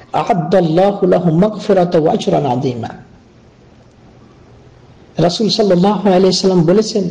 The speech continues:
"মাসালুল লাযী ইয়াযকুরু রাব্বা", যে ব্যক্তি আল্লাহ জিকির করে, "ওয়াল্লাযী লা ইয়াযকুর", আর যে আল-, ইয়াযকুর রাব্বা, যে আল্লাহ জিকির করে না, "মাসালুল হাইয়্যি ওয়াল মাইয়্যিত",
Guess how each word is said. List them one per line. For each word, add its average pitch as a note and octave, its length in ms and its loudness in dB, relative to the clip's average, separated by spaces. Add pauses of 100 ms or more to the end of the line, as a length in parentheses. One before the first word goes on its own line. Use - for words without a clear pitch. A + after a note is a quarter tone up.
(140)
"মাসালুল B3+ 460 2
লাযী A#3+ 280 2
ইয়াযকুরু A3+ 500 2
রাব্বা", A3+ 520 -2 (760)
যে E3 160 4
ব্যক্তি B3 380 0
আল্লাহ A3 420 2
জিকির A#3 400 0
করে, G3 260 2 (920)
"ওয়াল্লাযী F#3+ 460 4
লা G3 140 4
ইয়াযকুর", G3+ 580 2
আর D#3+ 120 2
যে D#3+ 220 2
আল-, D#3+ 500 2
ইয়াযকুর G3+ 480 2
রাব্বা, F#3+ 380 -2 (280)
যে D3 180 0
আল্লাহ F3+ 300 2
জিকির F#3 440 -2
করে C4+ 240 2
না, G3 200 -2 (840)
"মাসালুল E3 480 2
হাইয়্যি E3+ 500 0
ওয়াল C#3+ 260 2
মাইয়্যিত", E3+ 540 2